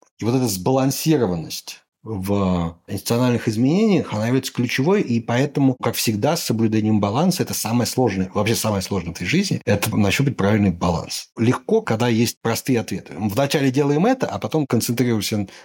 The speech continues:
в этом направлении, а дальше займёмся этим. Так не работает. Надо работать одновременно сразу по всем культурным, институциональным и так далее направлениям, а не все возможные изменения. Я не верю в это. Детерминизм принципиально не верю. Но это сложно и требует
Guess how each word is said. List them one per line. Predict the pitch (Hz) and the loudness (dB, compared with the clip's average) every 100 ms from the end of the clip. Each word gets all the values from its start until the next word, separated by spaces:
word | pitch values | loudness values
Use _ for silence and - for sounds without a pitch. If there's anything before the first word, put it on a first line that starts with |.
| _ | _
в | |
этом | 180 190 131 | 0 2 2
направлении, | 113 107 98 | 4 2 2
а | 90 | 2
дальше | 113 131 | 0 -2
займёмся | 104 104 107 98 | -4 -2 -2 -4
этим. | - - _ | -8 -14 _
Так | 143 156 | -4 0
не | 151 | 0
работает. | 143 110 - - - _ | 2 -2 -8 -16 -20 _
Надо | 101 117 117 | 0 0 2
работать | 120 131 147 113 - | 2 2 0 -2 -4
одновременно | - 101 110 131 135 107 | -6 -2 2 4 2 2
сразу | 120 110 95 | 0 -2 -2
по | 110 | -4
всем | - 123 92 | -2 -2 -4
культурным, | - 101 - 170 143 123 110 92 95 | -4 -6 0 2 4 2 2 -2 -6
институциональным | 90 95 98 117 117 120 101 95 92 | -8 -8 -4 0 2 2 0 -2 -2
и | |
так | 98 95 | -4 -2
далее | 101 90 92 101 98 | 0 0 -2 -6 -4
направлениям, | 98 117 107 123 233 254 139 104 | -4 -2 0 2 2 2 2 0
а | |
не | 110 | -2
все | 110 - 160 143 117 _ - | -2 -4 0 0 0 _ -4
возможные | 113 117 131 117 95 92 | -2 2 2 4 2 0
изменения. | 98 107 175 180 101 | 0 2 2 4 2
Я | 90 | 2
не | 104 104 | 2 2
верю | 110 95 | 0 0
в | |
это. | 85 - | -2 -6
Детерминизм | 92 95 104 104 120 175 151 113 - - | -6 -2 0 2 2 4 2 0 -8 0
принципиально | 95 - 185 - | 0 2 -2 0
не | 139 | -4
верю. | - - - - | -4 -6 -14 -8
Но | 107 | -4
это | 110 131 | -2 -2
сложно | - 151 196 165 | -2 0 2 0
и | 131 | -2
требует | 117 147 135 | 0 0 0